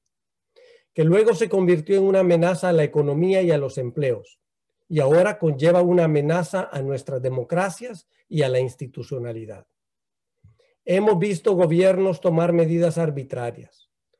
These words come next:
abusar de su autoridad, violentar derechos individuales,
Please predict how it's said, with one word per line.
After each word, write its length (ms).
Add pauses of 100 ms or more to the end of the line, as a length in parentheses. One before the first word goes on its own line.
(180)
abusar 640
de 120
su 120
autoridad, 720 (540)
violentar 760
derechos 480
individuales, 840